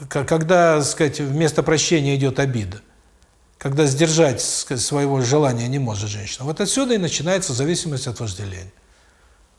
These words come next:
И именно, так сказать, обиделась на мужа. Любая женщина, которая обижается на мужа, подсознательно тут же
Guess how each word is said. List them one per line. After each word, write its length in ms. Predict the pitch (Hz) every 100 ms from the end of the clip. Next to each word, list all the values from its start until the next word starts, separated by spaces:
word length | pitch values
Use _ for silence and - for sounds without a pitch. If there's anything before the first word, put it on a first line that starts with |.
| _ _ _ _ _ _ _ -
И 80 | 160
именно, 240 | 190 185
так 100 | 180
сказать, 260 | - 151 -
обиделась 560 | 143 170 233 202 147 147
на 100 | 135
мужа. 200 | 107 123
Любая 240 | 165 196
женщина, 380 | 175 175 160 147
которая 260 | 156 160
обижается 400 | 156 147 160 139
на 100 | 147
мужа, 300 | 180 208 113 - - - -
подсознательно 640 | - 143 170 170 208 156 135
тут 260 | - 208
же 160 | 127